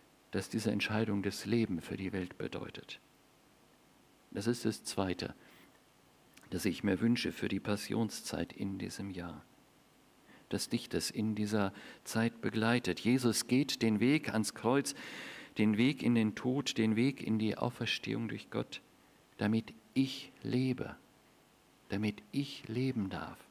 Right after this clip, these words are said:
Darum geht Jesus in den Tod, damit ich das Leben Gottes jetzt schon habe.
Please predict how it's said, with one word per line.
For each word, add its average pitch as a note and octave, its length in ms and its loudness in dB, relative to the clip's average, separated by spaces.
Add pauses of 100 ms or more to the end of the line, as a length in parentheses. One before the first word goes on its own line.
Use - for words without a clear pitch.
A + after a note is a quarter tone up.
(460)
Darum G2 420 2 (680)
geht G#2 280 -4 (220)
Jesus G#2 440 -4
in G#2 220 -2
den G2 180 0
Tod, A2 440 -4
damit A2+ 340 4
ich C#3+ 240 0 (320)
das - 220 0
Leben A#2 360 6
Gottes A2 440 2
jetzt G#2 400 -2
schon F#2+ 320 -2
habe. F2+ 320 -6